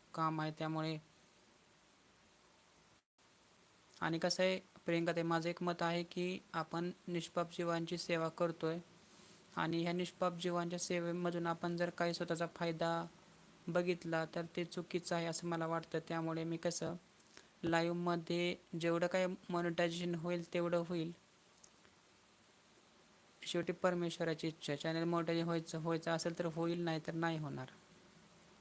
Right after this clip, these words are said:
आणि प्रियंका ताई म्हणतात, "आज दोन कामे शुभ मुहूर्तावर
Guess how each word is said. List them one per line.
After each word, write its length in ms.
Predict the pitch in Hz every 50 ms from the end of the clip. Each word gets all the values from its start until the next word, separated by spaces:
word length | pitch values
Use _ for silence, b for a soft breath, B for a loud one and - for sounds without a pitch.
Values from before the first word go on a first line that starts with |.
| - - - - - - - - - - - - - - - - - - - - - - - - - - - - - - - - - - - - - - - - - - - - - - - - - - - - - - - - - - - - - - - - -
आणि 760 | - - 165 165 170 170 175 175 175 175 175 175 175 180 180 - - - - - - - - - - - - - -
प्रियंका 220 | 175 190 196 196
ताई 100 | 190 190
म्हणतात, 440 | 185 185 180 175 185 180 - - -
"आज 200 | 180 180 180 170
दोन 260 | 170 185 185 190 185
कामे 300 | 175 - 180 175 180 175
शुभ 240 | - - 185 175 185
मुहूर्तावर 480 | 180 180 180 175 170 - - 170 165